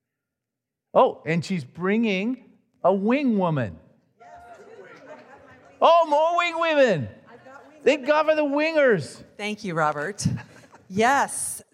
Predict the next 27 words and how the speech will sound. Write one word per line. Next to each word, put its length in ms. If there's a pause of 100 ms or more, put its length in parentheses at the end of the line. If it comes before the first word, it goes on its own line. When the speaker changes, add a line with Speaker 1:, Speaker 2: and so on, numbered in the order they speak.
(320)
Speaker 2:
So 680 (400)
I 120
want 140
to 40
read 140
a 40
Bible 300
verse 320
at 160
the 60
very 240
beginning 420
of 160
this. 400
First 300
Thessalonians 760
five 520
eleven. 720 (420)
"Therefore, 500
encourage 600
one 220
another 340
and 320
build 400
one 160
another 480
up 320